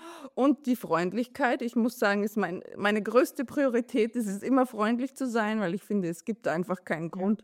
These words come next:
Speaker 1: Dann ist das andere Konsistenz. Wäre so die goldene Regel für mich tatsächlich immer dranbleiben und einfach Social Media ist schon ein Thema, wo man immer machen kann und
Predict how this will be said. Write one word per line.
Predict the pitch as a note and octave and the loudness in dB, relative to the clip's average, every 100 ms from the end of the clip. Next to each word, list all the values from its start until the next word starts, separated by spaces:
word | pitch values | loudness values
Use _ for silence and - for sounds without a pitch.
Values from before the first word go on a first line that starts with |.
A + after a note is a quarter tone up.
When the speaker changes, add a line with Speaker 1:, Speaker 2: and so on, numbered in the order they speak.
| - | -2
Speaker 1:
Dann | A3 G3 A#3 C4 A#3+ _ _ _ _ _ _ _ _ | 4 6 6 4 0 _ _ _ _ _ _ _ _
ist | A3 - - G3 | -4 -4 -8 -8
das | - | -2
andere | F3+ G#3 G#3+ G3 | 2 2 2 0
Konsistenz. | A#3+ G#3 G#3+ G#3+ - C4+ E4+ - - - _ _ _ _ _ _ - | 0 0 0 -2 2 2 2 -2 -10 -18 _ _ _ _ _ _ 2
Wäre | G#3 A3 | 4 4
so | G#3 A3+ | 2 -2
die | G#3+ G3 | -4 -2
goldene | F#3+ G#3 G#3 G3+ F#3+ | -2 0 0 -2 -4
Regel | G3+ A3 A3 A3 | -4 -4 -6 -4
für | A3+ | -2
mich | A3+ B3 - - _ | 0 0 -4 -16 _
tatsächlich | G3 F#3 G#3 G#3 - A3 - | -6 -4 -2 -4 -4 -8 -8
immer | - A#3+ G#3+ | 2 4 4
dranbleiben | F#3+ F3 G3 B3 - _ _ _ _ F#3 F3 G3+ G#3+ G3+ | 2 0 2 2 -2 _ _ _ _ 2 4 4 2 0
und | D#3+ F#3 | -2 -2
einfach | E3 G3 G3+ | -2 -2 -6
Social | - G3 - G#3+ | -6 -6 -4 -2
Media | G#3+ A3+ A3+ | 0 0 -2
ist | - F#3+ | -2 -8
schon | - G#3+ A3+ B3 - _ - | -6 -2 0 -2 -6 _ -8
ein | F#3 | -8
Thema, | - A3+ A3 A3+ A3 A3 _ _ | -2 0 2 2 0 -6 _ _
wo | - | -4
man | G3+ G3 - | 0 0 0
immer | B3+ B3+ A3+ | 0 2 4
machen | G3 G#3 A3 F3+ | 2 0 -4 -2
kann | G#3+ G#3+ A3+ | 0 0 -2
und | G3+ - | -6 -8